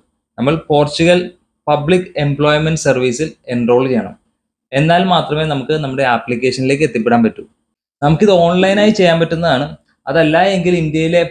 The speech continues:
പോർച്ചുഗീസ് കോൺസുലേറ്റിൽ ഒരു അപ്പോയിന്റ്മെന്റ് എടുത്ത് നമുക്ക് വിസയ്ക്ക് വേണ്ടി അപേക്ഷിക്കാവുന്നതാണ്. നൂറ്റിയിരുപത് ദിവസത്തെ വിസയാണ് നമുക്ക് കിട്ടുന്നതെന്ന് ഞാൻ പറഞ്ഞിരുന്നു. ആ വിസയുടെ കാലാവധി കഴിഞ്ഞിട്ട് നമുക്കൊരു എംപ്ലോയറെ കണ്ടില്ല എന്നുണ്ടെങ്കിൽ അടുത്ത അറുപത് ദിവസത്തേക്കുള്ള വിസയ്ക്ക് അപേക്ഷിക്കുന്നതിന്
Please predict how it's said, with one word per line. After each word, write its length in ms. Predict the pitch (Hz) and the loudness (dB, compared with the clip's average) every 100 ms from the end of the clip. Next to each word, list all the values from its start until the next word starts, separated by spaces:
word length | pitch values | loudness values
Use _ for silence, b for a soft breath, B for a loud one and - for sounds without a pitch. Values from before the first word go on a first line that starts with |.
| - | 0
പോർച്ചുഗീസ് 560 | 151 147 160 165 165 | -2 -2 -4 -4 -4
കോൺസുലേറ്റിൽ 540 | 165 151 139 135 139 143 | -4 -4 -4 -4 -2 0
ഒരു 100 | 143 135 | 0 0
അപ്പോയിന്റ്മെന്റ് 460 | - 123 131 139 | 2 2 2 -2
എടുത്ത് 240 | 139 113 143 151 | -4 -4 -6 -6
നമുക്ക് 220 | 127 123 | -8 -8
വിസയ്ക്ക് 380 | 139 123 113 - | -8 -6 -8 -4
വേണ്ടി 240 | 117 117 156 - | -2 -2 -4 -8
അപേക്ഷിക്കാവുന്നതാണ്. 840 | 123 113 113 120 113 120 135 127 98 - _ _ - | -6 -2 -2 0 0 0 0 -2 -6 -12 _ _ 2
നൂറ്റിയിരുപത് 540 | 160 190 196 214 226 | 4 4 4 4 4
ദിവസത്തെ 260 | 226 220 226 | 4 2 2
വിസയാണ് 480 | 202 175 175 175 180 | 2 0 -2 -2 -2
നമുക്ക് 240 | 170 170 156 | -2 -4 -8
കിട്ടുന്നതെന്ന് 440 | 151 - 135 139 147 | -10 -10 -8 -6 -6
ഞാൻ 180 | 143 127 | -6 -4
പറഞ്ഞിരുന്നു. 520 | 120 104 107 98 98 139 147 _ _ _ _ _ _ - | -4 -4 -4 -6 -10 -12 -14 _ _ _ _ _ _ -2
ആ 40 | |
വിസയുടെ 420 | 180 196 180 180 185 | 2 2 2 0 2
കാലാവധി 360 | 165 147 151 165 | 2 2 0 0
കഴിഞ്ഞിട്ട് 320 | 175 160 156 156 | -2 -4 -4 -4
നമുക്കൊരു 280 | 147 151 | -4 -4
എംപ്ലോയറെ 380 | 143 120 123 127 147 | -4 0 0 0 -2
കണ്ടില്ല 320 | 127 113 113 127 | -4 -2 -2 -4
എന്നുണ്ടെങ്കിൽ 440 | 131 110 104 117 165 _ _ - | -4 -8 -8 -12 -14 _ _ -6
അടുത്ത 220 | 139 143 | -4 0
അറുപത് 360 | 202 175 160 165 | 2 2 2 0
ദിവസത്തേക്കുള്ള 600 | 165 156 - 151 143 156 | 0 -4 -4 -6 -6 -6
വിസയ്ക്ക് 400 | 147 139 139 139 | -6 -8 -10 -6
അപേക്ഷിക്കുന്നതിന് 960 | 123 113 127 - 113 123 120 113 127 | -6 -6 -8 -10 -14 -6 -2 0 0